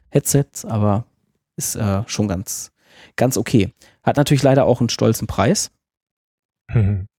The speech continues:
Speaker 1: Äh, ist nochmal achtzig Euro teurer, glaub ich, als das Yeti. Eben nur für diese Möglichkeit, dass man einen X-L-R-Anschluss hat, ähm, war es mir das aber wert, weil ich einfach damit viele, viele Sachen machen kann. Ähm, erste, was jetzt ansteht, und da freue ich mich schon richtig drauf, ist, äh,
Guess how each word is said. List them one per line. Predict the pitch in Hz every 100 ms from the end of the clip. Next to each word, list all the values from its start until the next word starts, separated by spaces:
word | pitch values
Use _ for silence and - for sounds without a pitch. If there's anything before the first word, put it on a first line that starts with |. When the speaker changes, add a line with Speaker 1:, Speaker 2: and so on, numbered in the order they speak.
| -
Speaker 1:
Äh, | 113
ist | 107
nochmal | 127 120 113
achtzig | - - - -
Euro | 120 120
teurer, | 113 127 120 113
glaub | 110 123
ich, | -
als | 120
das | 101
Yeti. | - 113 151 165 165 - _ _ _ _
Eben | 131 113
nur | 123
für | 120 139
diese | 117 117 110
Möglichkeit, | - 120 120 - 117
dass | 110 -
man | 107 107 98
einen | 110
X-L-R-Anschluss | - - 87 117 135 143 135 -
hat, | 113 - _ _ _ _ _ _ _
ähm, | 110 104 104 117 _ -
war | 113
es | -
mir | 120
das | 113
aber | 113 104 107
wert, | 120 -
weil | 107
ich | 107
einfach | 113 110
damit | 107 104 104 -
viele, | - 113 107
viele | - 104
Sachen | - - 110
machen | - -
kann. | - - - - - - _
Ähm, | - 107 101 101
erste, | 113 165 190
was | 156
jetzt | 139 -
ansteht, | - 214 - 202
und | 143
da | 117
freue | - 143
ich |
mich | 127
schon | 113 113
richtig | 110 -
drauf, | - 120 160 -
ist, | - 131 -
äh, | 123 117 117 113